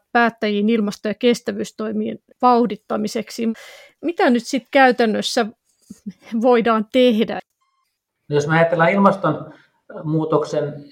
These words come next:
Speaker 2: hillintää, niin on joukko semmoisia elämäntapamuutoksia, joilla itse asiassa sekä tuotetaan terveyshyötyä toteuttajalle että myöskin hillitään ilmastonmuutosta. Ja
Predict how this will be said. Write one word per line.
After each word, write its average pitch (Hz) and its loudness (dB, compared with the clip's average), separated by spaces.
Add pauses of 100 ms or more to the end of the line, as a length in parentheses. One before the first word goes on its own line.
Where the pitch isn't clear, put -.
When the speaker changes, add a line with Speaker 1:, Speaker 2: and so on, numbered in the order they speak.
(140)
Speaker 2:
hillintää, 131 0
niin 139 -8
on 156 -6 (200)
joukko 190 2 (280)
semmoisia 175 -2
elämäntapamuutoksia, 151 -2 (460)
joilla 147 0 (140)
itse 156 -10
asiassa 156 -2 (200)
sekä 170 -4
tuotetaan 165 2
terveyshyötyä 147 0 (840)
toteuttajalle 143 4
että 131 0
myöskin 131 -6 (360)
hillitään 165 2
ilmastonmuutosta. 147 -2
Ja - -12